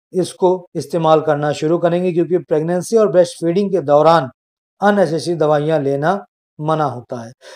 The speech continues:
इसके अलावा इस टैबलेट को लेने के बाद ना तो आपको ड्राइविंग करनी है और ना ही हैवी मशीन्स ऑपरेट करनी है, क्योंकि इससे आपको चक्कर आ सकता है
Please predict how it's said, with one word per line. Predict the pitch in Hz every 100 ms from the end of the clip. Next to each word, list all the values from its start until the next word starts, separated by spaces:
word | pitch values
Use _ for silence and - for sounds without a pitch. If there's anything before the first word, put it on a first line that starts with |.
| -
इसके | 180 - 226
अलावा | 202 180 180 180 196 196
इस | 208 208 202 175
टैबलेट | 165 170 196 196
को |
लेने | 170 170 180
के | 180
बाद | 165 165 147
ना | 175
तो | 175 180
आपको | 170 165 160
ड्राइविंग | 123 151 160 190
करनी | 190 190 196
है | 202 220 220 _ _ _
और | 170 170
ना | 156 165
ही | 151 160 165 _ 147
हैवी | 165 175 180
मशीन्स | 151 - 165 165 -
ऑपरेट | 156 139 156 165
करनी | 170 165 185
है, | 180
क्योंकि | 185 175 190
इससे | 160 - 190
आपको | 175 165 - 185 180 - _ -
चक्कर | 165 - 180
आ | 175 165
सकता | 160 - 170
है | 160 160